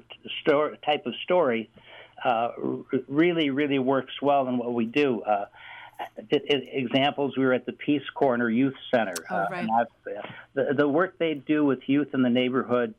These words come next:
Speaker 1: just absolutely terrific. Of course, we were at the Father Augustus Tolton Peace Center, uh, dedication, uh, the dedication of the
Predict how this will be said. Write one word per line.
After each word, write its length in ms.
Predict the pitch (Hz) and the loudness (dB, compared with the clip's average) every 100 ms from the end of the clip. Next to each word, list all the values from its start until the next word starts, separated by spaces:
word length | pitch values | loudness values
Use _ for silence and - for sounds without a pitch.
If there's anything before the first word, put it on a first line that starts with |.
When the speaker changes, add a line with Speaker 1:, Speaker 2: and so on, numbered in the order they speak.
| - | -2
Speaker 1:
just 320 | 190 139 - | 0 0 -2
absolutely 560 | 139 139 - 131 117 110 | 0 0 -2 -4 -2 -4
terrific. 640 | - 120 123 - 95 - | -2 2 2 0 -8 -6
Of 160 | 107 - | -8 0
course, 200 | 143 131 | 0 0
we 80 | 131 | 0
were 60 | 123 | 0
at 100 | 113 | -2
the 80 | 117 | -2
Father 300 | - 123 123 | 2 2 0
Augustus 420 | 110 127 120 - 110 - | 0 -2 -2 -10 -10 0
Tolton 360 | 127 123 113 | 0 0 -6
Peace 200 | - 143 - | -2 -2 0
Center, 360 | 139 127 123 117 | 0 2 2 2
uh, 180 | 110 107 - - - _ | 2 0 -6 -20 -20 _
dedication, 1040 | 135 120 113 - 165 156 - 156 143 139 131 _ _ - - - _ - | 0 0 -2 0 0 0 0 2 2 0 -2 _ _ -20 -20 -20 _ 0
uh, 440 | 117 110 101 101 101 98 107 117 | 2 4 2 -2 -4 -8 -10 -10
the 260 | 120 135 | 0 0
dedication 760 | 113 135 135 - 143 135 - 123 | 2 0 0 -2 0 0 0 0
of 80 | |
the 80 | 107 | 0